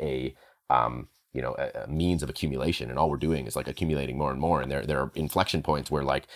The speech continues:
the accumulation just ramps up. Um, and I, I, y-, you know, it's one thing to say, "Okay, well, we ought not to accumulate so much," right?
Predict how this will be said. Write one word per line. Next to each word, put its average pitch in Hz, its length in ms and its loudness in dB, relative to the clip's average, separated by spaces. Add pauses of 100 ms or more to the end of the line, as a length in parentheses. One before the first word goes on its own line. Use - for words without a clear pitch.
(120)
the 76 80 0
accumulation 85 560 6
just 71 140 -2
ramps 80 360 4
up. - 240 8 (380)
Um, 71 320 8 (100)
and 76 580 2
I, 76 360 4
I, 73 280 4
y-, 82 240 -4
you 82 140 4
know, 69 160 2
it's 80 220 0
one 101 120 8
thing 90 120 4
to 80 40 2
say, 85 160 6
"Okay, 87 240 6
well, 71 160 2
we 78 100 2
ought 78 200 4
not 78 200 0
to 73 60 0
accumulate 85 460 4
so 65 100 -2
much," 64 300 -6
right? 76 240 2